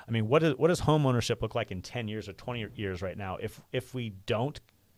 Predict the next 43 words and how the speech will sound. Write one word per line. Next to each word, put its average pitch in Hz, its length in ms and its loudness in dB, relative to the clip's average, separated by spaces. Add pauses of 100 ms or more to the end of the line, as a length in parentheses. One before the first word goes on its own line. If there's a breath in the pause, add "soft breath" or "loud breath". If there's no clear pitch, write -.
(160)
increase 117 480 -4
our, 104 140 0 (160)
our 95 120 -6
building 104 400 -6
that 76 200 -14
way? 82 220 -12
I - 20 -14
mean, 104 160 -6
I 101 60 -6
think, 117 300 -6 (280 loud breath)
you 120 80 -6
know, 113 80 0
again, 117 340 -2
the, 104 240 -4
the 117 120 -6
American 110 500 -6 (320)
dream's 120 320 -4
already 143 180 0
kind 147 260 -4
of 147 60 -4
been 131 140 -2
stepped - 340 -2
on 110 100 0
in 101 80 -6
recent 101 280 -10
decades, 107 420 -6
and, 95 160 -8 (320 loud breath)
and, 107 180 -6 (120)
but 113 200 0 (540)
still, 156 480 4
for 120 140 -4
so 131 200 -2
many 120 220 -2
people, 101 580 -4 (360 loud breath)
uh, 101 360 -2
their, 123 300 2
their 113 160 -2
house 127 480 0
is 107 140 -8
their 110 180 -2
nest 95 320 -6
egg. 80 100 -8
They're, 104 220 -6